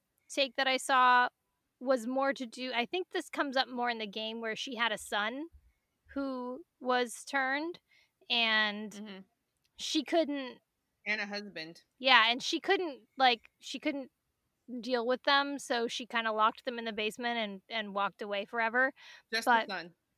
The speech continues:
Speaker 2: She killed her
Speaker 1: Just the
Speaker 2: husband.
Speaker 1: son. Thank you, Denise.
Speaker 2: Mm-hmm.
Speaker 1: Uh, but then
Speaker 2: Mm-hmm.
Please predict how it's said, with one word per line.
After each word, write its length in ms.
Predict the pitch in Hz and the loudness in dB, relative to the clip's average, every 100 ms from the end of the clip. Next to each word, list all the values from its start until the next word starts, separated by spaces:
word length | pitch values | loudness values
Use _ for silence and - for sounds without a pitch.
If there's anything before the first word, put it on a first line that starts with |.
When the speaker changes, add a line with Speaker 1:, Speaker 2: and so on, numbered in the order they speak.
| _ | _
Speaker 2:
She 140 | - 208 | -16 -8
killed 180 | 226 220 | -6 -2
her 60 | |
Speaker 1:
Just 140 | 254 247 | -2 -4
the 80 | 226 | 2
Speaker 2:
husband. 60 | |
Speaker 1:
son. 280 | 269 285 294 _ _ - | 6 6 2 _ _ -12
Thank 180 | 196 | -10
you, 60 | 220 | -8
Denise. 360 | 214 294 415 - - - | -2 0 -2 -6 -20 -16
Speaker 2:
Mm-hmm. 140 | 185 196 | -4 8
Speaker 1:
Uh, 380 | 254 240 226 240 | 12 12 10 6
but 200 | 294 277 | 6 8
then 180 | 294 285 | 8 6
Speaker 2:
Mm-hmm. 140 | 254 | 0